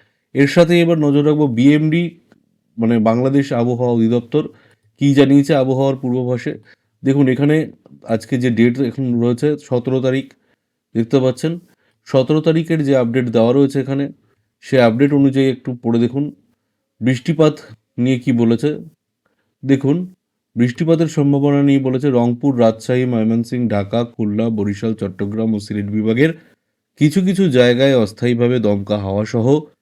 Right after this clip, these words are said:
বিদ্যুৎ চমকানো অথবা হালকা থেকে মাঝারি ধরনের বৃষ্টি অথবা বজ্র সহ বৃষ্টি হতে পারে।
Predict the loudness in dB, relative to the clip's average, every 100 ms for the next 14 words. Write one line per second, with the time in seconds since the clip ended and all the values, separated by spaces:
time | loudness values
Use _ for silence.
0 | _ _ -10 0 2 2 -2 -2 0 0
1 | 2 0 0 0 -2 0 0 0 -2 -4
2 | -2 -2 -2 -2 -2 -2 -2 -2 0 2
3 | 2 4 2 2 -4 -6 -6 -6 -10 _
4 | _ _ 2 2 4 2 4 2 2 2
5 | 2 2 0 0 -2 -4 -6 -8 -6 -8
6 | -10 -12